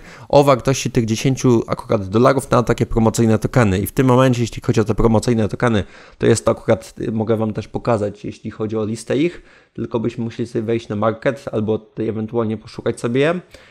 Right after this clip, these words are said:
więc zaraz tutaj pokażę wam. I teraz pierwszym z tych akurat promocyjnych tokenów jest to token T R X, czyli Tron.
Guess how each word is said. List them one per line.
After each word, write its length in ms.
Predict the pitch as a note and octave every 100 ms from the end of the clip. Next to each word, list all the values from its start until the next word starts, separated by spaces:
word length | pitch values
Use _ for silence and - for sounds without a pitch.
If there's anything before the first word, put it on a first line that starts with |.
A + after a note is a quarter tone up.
| _ -
więc 200 | A2+ A2
zaraz 240 | A#2 A#2
tutaj 160 | - A2
pokażę 480 | - - B2+ B2
wam. 240 | C#3 C#3+ C3+
I 100 | C3+
teraz 260 | D3 C#3+ C#3+
pierwszym 380 | D#3 C#3 D#3
z 120 | C#3 -
tych 240 | C#3+ C3
akurat 500 | - - B2 B2 -
promocyjnych 640 | - B2+ C3 A#2+ C#3 C3
tokenów 520 | - - C3 C3 B2+ B2
jest 220 | A#2+ -
to 100 | A#2
token 440 | A#2+ - A#2 A2
T 160 | - A#2+
R 140 | A#2
X, 360 | B2 C3+ - -
czyli 200 | - A2
Tron. 320 | G2+ C3+ D3+